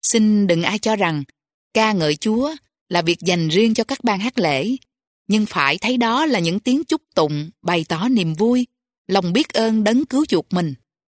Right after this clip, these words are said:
không chỉ trong giờ thờ phượng tại nhà thờ, nhưng là suốt cuộc đời theo Chúa. Xin hãy lắng nghe lời Chúa dạy. Nguyện xin lời của Đấng Christ ở đầy trong lòng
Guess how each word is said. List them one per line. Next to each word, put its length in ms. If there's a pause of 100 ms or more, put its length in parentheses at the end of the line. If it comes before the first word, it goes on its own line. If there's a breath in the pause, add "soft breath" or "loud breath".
không 220
chỉ 220
trong 200
giờ 200
thờ 160 (100)
phượng 320
tại 160
nhà 180
thờ, 340 (560)
nhưng 180
là 120
suốt 320
cuộc 200
đời 320
theo 260
Chúa. 300 (1040)
Xin 200
hãy 140
lắng 240
nghe 220
lời 300
Chúa 180
dạy. 420 (800 soft breath)
Nguyện 320
xin 340
lời 260
của 140
Đấng 200
Christ 300 (120)
ở 220
đầy 320
trong 160
lòng 220